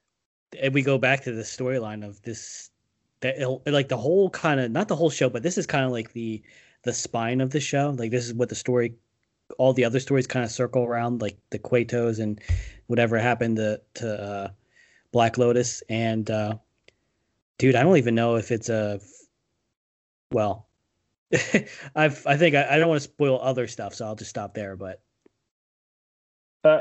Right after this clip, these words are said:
Speaker 2: either way, I guess the point you are making, and the, the, well, the one I definitely make is that this storyline sucks, dude.
Speaker 1: And I, I think the point I was making, and poorly, was that it doesn't pay off.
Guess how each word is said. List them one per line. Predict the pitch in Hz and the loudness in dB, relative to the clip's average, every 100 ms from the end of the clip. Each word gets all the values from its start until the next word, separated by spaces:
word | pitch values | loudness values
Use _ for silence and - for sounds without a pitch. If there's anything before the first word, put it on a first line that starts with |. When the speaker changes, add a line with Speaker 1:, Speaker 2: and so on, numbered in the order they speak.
| - | 4
Speaker 2:
either | 170 190 151 | 4 4 6
way, | 147 127 113 | 6 4 0
I | 117 | -2
guess | 120 135 - | 0 -2 -2
the | - | -2
point | 131 123 | -2 0
you | 127 | 2
are | 131 | 2
making, | 113 104 104 107 | 2 -2 -2 -2
and | 107 | 0
the, | 107 123 | 0 2
the, | 120 | 4
well, | 117 | 6
the | 113 | 4
one | 143 117 | 2 0
I | 123 | -2
definitely | 113 113 113 104 | 0 0 -2 -6
make | 98 98 - | -6 -6 -4
is | 98 | -2
that | 104 101 | -2 -2
this | 180 - | -2 4
storyline | 131 139 104 95 | 6 6 4 0
sucks, | 92 - - 117 127 104 - | -6 -8 2 6 6 4 -4
dude. | - 98 107 117 _ _ _ _ _ - - - - _ | -6 -4 -4 -8 _ _ _ _ _ -20 -20 -20 -20 _
Speaker 1:
And | 127 139 131 | 2 2 2
I, | 139 135 143 | 0 0 0
I | |
think | 135 147 139 | 2 2 0
the | |
point | 139 143 | 0 0
I | 123 | 0
was | 127 123 | -2 -2
making, | 131 131 127 | -2 0 -2
and | 110 - | -4 0
poorly, | 156 147 110 104 104 | 2 2 0 -8 -8
was | 110 110 | -8 -4
that | 113 107 | -2 -2
it | 107 | -2
doesn't | 123 123 | -2 -2
pay | 113 107 | -4 -4
off. | 104 143 - | -2 -4 -6